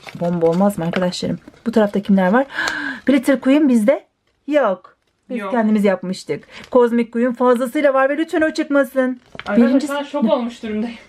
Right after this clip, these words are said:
Speaker 1: Birinci seridekileri ne kadar çabuk unutmuşuz. Bu saçım Sis Swing, Center Stage.
Speaker 2: Söyleyelim.
Speaker 1: Sanki bir özel lol sürpriz bebek yumurtasıymış gibi değil mi? Glam Glitter gibi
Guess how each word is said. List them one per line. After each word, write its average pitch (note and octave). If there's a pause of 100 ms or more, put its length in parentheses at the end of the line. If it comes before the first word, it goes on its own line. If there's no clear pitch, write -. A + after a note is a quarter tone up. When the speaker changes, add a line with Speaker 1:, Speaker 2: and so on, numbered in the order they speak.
(100)
Speaker 1:
Birinci C#4
seridekileri D4
ne C4
kadar F4
çabuk C#4
unutmuşuz. A#3
Bu B3
saçım A#3+
Sis B3+
Swing, B3+ (100)
Center C4+
Stage. C4 (200)
Speaker 2:
Söyleyelim. B3+
Speaker 1:
Sanki D#4+
bir D#4+
özel C4+
lol C4
sürpriz B3
bebek B3
yumurtasıymış A3+
gibi A3
değil F#4+
mi? A#3
Glam C#4+
Glitter C4
gibi G3+